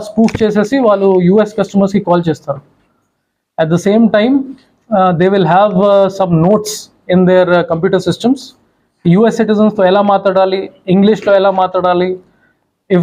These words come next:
they say no, దానికి సంబంధించి ఏం రిప్లై ఇవ్-, ఇవ్వాలి, that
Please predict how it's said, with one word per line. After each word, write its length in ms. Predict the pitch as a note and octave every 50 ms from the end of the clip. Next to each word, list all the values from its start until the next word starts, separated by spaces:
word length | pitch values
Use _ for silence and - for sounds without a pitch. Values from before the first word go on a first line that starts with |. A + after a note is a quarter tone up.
| E3+ F#3+
they 100 | G3+ F#3+ G3
say 100 | G#3 G3 F#3 E3+ E3 F#3
no, 100 | F#3+ F3+ D3 - - - - _ _ _ _ - E3 E3+
దానికి 220 | F3+ G3 G3 F3+ G3
సంబంధించి 420 | F#3+ F#3 F#3+ F#3+ F#3 F#3 F3+ F#3 F3+ F3+ G3
ఏం 80 | G3 F#3+ F#3+
రిప్లై 240 | F3 E3+ F3 F3 F3 E3+
ఇవ్-, 120 | D#3+ D3 B2+ - - _ _ - - - - - - - G3+ E3+
ఇవ్వాలి, 340 | D#3 E3+ F#3 F#3 F#3+ G#3+ A3 - - - - - D#3
that 120 | E3+ E3+